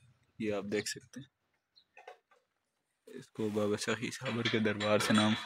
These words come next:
के जाना जाता है। और मैं आपको इधर पीछे का मंजर आपको दिखाता हूँ। पीछे जो है ना, ये जगह है, ये आप देख सकते हैं, बहुत ही जो है ना खूबसूरत मंजर है। ये देखें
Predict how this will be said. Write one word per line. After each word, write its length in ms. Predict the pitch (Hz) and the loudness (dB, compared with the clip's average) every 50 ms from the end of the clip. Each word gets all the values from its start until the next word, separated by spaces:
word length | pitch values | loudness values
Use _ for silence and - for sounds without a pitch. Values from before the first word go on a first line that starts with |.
| - | -2
के 60 | - 104 | 0 0
जाना 280 | 104 104 101 101 107 107 | 2 2 2 2 2 4
जाता 280 | 110 104 - - 120 | 2 2 2 0 -2
है। 80 | 113 - - - _ - - - - - - - - - - - _ _ _ - | -2 -2 -4 -16 _ -12 -12 -10 -10 -10 -10 -12 -14 -16 -20 -20 _ _ _ -12
और 180 | - 107 113 117 | -8 -4 -2 2
मैं 140 | 117 117 113 | 2 2 4
आपको 280 | 107 117 113 - 113 113 | 2 2 0 2 2 4
इधर 160 | 104 113 - - - - - - - - - - - - - - - - - | 4 6 4 4 2 0 -4 -6 -8 -10 -8 -8 -8 -8 -8 -10 -8 -2 2
पीछे 260 | 139 123 - - 120 | 6 8 8 8 8
का 100 | - 123 117 | 6 4 2
मंजर 380 | 110 110 117 117 123 123 110 | 2 2 4 8 8 8 10
आपको 260 | 110 107 - - 107 107 | 8 6 6 6 4 4
दिखाता 380 | 113 - - - - - 123 | 4 2 0 0 2 4 2
हूँ। 80 | 117 - - - - - - - - - - - - - - - - - - - - - - - - - | 2 2 0 -6 -8 -10 -10 -10 -10 -10 -10 -6 -6 -6 -6 -6 -10 -10 -10 -10 -12 -12 -14 -16 -8 0
पीछे 220 | 117 120 - - 113 | 2 4 4 4 4
जो 100 | 107 107 | 2 4
है 140 | 110 107 101 | 4 4 4
ना, 140 | 101 95 - - - - - - - - - | 2 0 -4 -6 -12 -14 -14 -14 -8 -2 2
ये 160 | 127 117 107 95 | 4 4 6 6
जगह 240 | 104 101 - - | 4 2 4 4
है, 100 | - - - - - - - - - - - - | 2 2 2 0 -6 -6 -6 -6 -8 -8 -6 -4
ये 60 | - - | -4 -2
आप 180 | - - - - | -2 -2 -2 0
देख 180 | 247 226 - | -2 0 0
सकते 340 | - - - - - - - | 0 -2 -2 -6 -8 -6 -6
हैं, 80 | - - - - - - - - - - - - - - - - - - - - | -6 -6 -8 -14 -18 -16 -14 -14 -14 -14 -16 -18 -20 -20 -18 -14 -14 -14 -12 -10
बहुत 340 | - 110 107 113 117 113 113 | -6 -2 2 2 4 4 4
ही 60 | 110 | 2
जो 140 | 104 107 101 | 2 2 2
है 60 | 104 | 2
ना 80 | 104 101 | 0 -2
खूबसूरत 520 | - - 110 95 - - - 104 98 107 98 | -2 -2 -2 -2 0 0 2 2 2 2 0
मंजर 360 | 92 90 95 98 87 95 101 | 0 -2 -2 -2 -2 -2 -2
है। 140 | 101 98 98 | -2 -2 -2
ये 80 | 104 95 | -2 -2
देखें 260 | 101 101 104 - - | -2 -4 -6 -6 -10